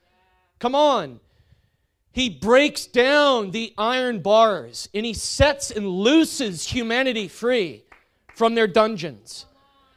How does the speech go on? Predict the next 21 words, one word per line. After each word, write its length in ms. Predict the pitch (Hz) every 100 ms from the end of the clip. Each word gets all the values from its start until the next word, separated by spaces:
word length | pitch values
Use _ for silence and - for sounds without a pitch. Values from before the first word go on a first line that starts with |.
| _ _ _ _ _
And 180 | 226 240
the 140 | 233 180
great 400 | 226 277 269 180
dilemma 420 | 247 254 294 277
was, 380 | 247 233 220 -
there's 260 | 180 254 190
none 380 | 233 285 294 254
to 220 | - 285
deliver. 600 | 180 240 269 208 143 78 _ _ _ _
Who's 380 | 294 330 294 196
raising 720 | 165 262 320 311 311 302 269
their 180 | 285 262
voice 520 | 240 294 254 214 -
for 160 | 233
those 300 | 226 254 262
who 140 | 247 247
are 60 |
lost, 720 | 202 220 294 285 220 190 - - _ _ _ _ _
right, 320 | - 247 320 - -
in 240 | 254 202
darkness, 960 | 240 269 339 294 269 254 233 - -